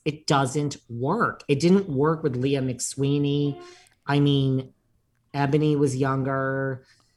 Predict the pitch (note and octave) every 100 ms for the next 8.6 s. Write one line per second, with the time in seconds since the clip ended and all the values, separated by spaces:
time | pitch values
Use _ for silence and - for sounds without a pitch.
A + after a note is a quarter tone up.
0 | _ _ _ - - C#3 D#3 F3 D#3 -
1 | - E3 E3 - F#3 E3+ E3 E3 E3+ F3
2 | C3 C#3+ D3 C#3 C3 B2 - - _ -
3 | D#3 D3+ D3 D3 C#3 D#3+ D3+ - G3+ -
4 | - - _ _ D#3+ E3+ A3 A3 F3+ C#3+
5 | B2+ B2+ D3+ E3+ F#3+ D#3+ C#3+ E3 D#3+ C#3+
6 | - C3+ C3 B2+ - C3 C3 C3 C3+ D3
7 | F#3 D#3+ E3+ E3 D3+ B2 - E3 D3 C3
8 | E3 C#4+ A#2+ - - -